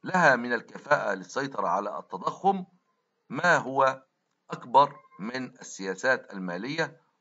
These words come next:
وهو ما جعل السياسة النقدية مقدمة على السياسة المالية. إذن ما هي أنواع السياسة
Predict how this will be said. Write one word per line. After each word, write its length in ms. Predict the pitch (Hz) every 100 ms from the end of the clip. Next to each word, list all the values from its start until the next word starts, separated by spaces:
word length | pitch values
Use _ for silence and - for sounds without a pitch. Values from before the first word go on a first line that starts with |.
| -
وهو 260 | 139 151
ما 200 | 120 104
جعل 580 | 92 117 110 110 110 - _ -
السياسة 480 | - 107 135 143 135
النقدية 640 | 113 95 98 110 104 - _ -
مقدمة 500 | - 120 110 107 104
على 420 | 85 98 95 -
السياسة 720 | - - 90 101 98 - 90 - _ _ _
المالية. 560 | 113 123 151 156 90 71 _ _ _ _ _ _ _ _ _ _ _ _ _ _ _ _ _ _ _ _ 214
إذن 380 | 185 160 - _ _ _ -
ما 240 | 202 233
هي 400 | 214 185 170 - _ _ -
أنواع 520 | 117 127 143 131 117 _
السياسة 680 | 92 - 107 120 - 110 -